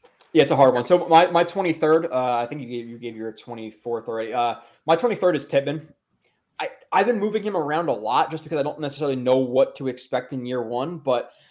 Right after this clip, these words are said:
again, like, Jefferson is maybe slightly below average as a starter, and, and maybe we're moving into, like, the slightly, like, again, slightly below, below average to average-ish type of range where I'm at right now. Um, but I,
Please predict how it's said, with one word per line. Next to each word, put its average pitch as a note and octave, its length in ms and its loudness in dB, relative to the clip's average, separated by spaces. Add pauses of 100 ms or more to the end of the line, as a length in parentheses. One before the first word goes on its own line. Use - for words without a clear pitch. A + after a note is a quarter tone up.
(140)
again, G#3+ 320 2
like, B2 280 -6
Jefferson E3 560 -2
is B2+ 180 -4
maybe C3 320 -4
slightly B2+ 680 -6
below B2 540 0
average B2+ 440 -4
as A#2 160 -2
a A#2 60 -6
starter, C#3 480 -2
and, B2+ 260 -8
and B2+ 200 -6
maybe C3 260 -2
we're C3+ 140 -2
moving C3 380 -2
into, B2+ 360 -10
like, A#2+ 180 -4
the G#2+ 60 -20
slightly, B2+ 580 -10
like, C3 160 -8
again, C3+ 260 -2
slightly C#3 260 -2
below, C3 400 -2
below B2+ 200 0
average B2 380 -2
to C#3 220 -8
average-ish B2+ 880 -6
type C#3+ 260 -4
of A2+ 200 -8
range B2+ 320 -8
where B2 140 -6
I'm A2+ 120 -8
at A#2 160 -6
right A#2 140 -6
now. B2+ 320 -6 (640)
Um, C#3 380 0
but E3+ 200 4
I, D#3+ 220 2